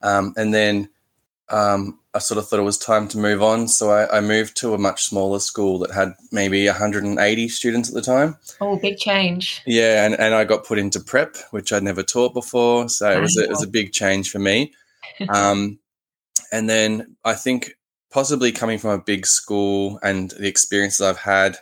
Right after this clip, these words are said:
Speaker 1: I took on a few leadership type roles, um, without any title, um, and sort of helped to ch-, uh, mould the way that school was heading.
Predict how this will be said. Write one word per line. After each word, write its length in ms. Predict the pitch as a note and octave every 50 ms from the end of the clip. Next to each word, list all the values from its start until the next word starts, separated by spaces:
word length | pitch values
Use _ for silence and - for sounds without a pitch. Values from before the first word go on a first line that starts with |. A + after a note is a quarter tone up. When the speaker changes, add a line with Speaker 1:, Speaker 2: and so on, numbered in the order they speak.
| _ _ _ _ _ - - _ _ -
Speaker 1:
I 180 | - G2+ G2 F#2+
took 260 | - - A#2+ A2 A2+
on 120 | G#2+ G#2 G2+
a 40 | G2+
few 380 | - - G#2 G2+ G2 G2 F#2+ -
leadership 680 | G2 F#2+ G2 F#2+ F#2+ G2+ G2 - - - G2+ G2 - - - - - _ _ _ _ -
type 380 | - - G2+ G2 F#2+ F#2 - F#2+
roles, 640 | F#2+ F#2 F#2+ G2 A2+ C#3+ E3 D#3+ - - - - - -
um, 220 | G2 F#2+ F#2 F#2
without 280 | F#2+ F2+ G2 G2 F#2+ - -
any 180 | G2 F#2+ F2+ F2
title, 540 | - - - F#2+ F#2+ G2+ A#2 C3+ D#3+ E3 _ _ _ _ _ _ _ _ _ _ _ _ _ _ _ -
um, 380 | G2+ G2 F#2+ F#2+ F#2+ F#2+ F#2 - G2
and 220 | G2 F#2+ F#2+ F#2
sort 120 | - A2 G2
of 140 | F#2 F#2 - _ -
helped 340 | - - A2 G#2 - - - -
to 80 | - F#2
ch-, 180 | - - - -
uh, 200 | G#2 G2 F#2+ F#2
mould 320 | G2 G2 G2 G2 G2 F2
the 80 | F#2+ F2+
way 140 | F2+ F2+
that 200 | F2+ G2 F#2 -
school 240 | - - - G2+ F2+
was 140 | F#2 F#2 -
heading. 400 | - A2 A2+ C3+ C#3+ D#3 D3+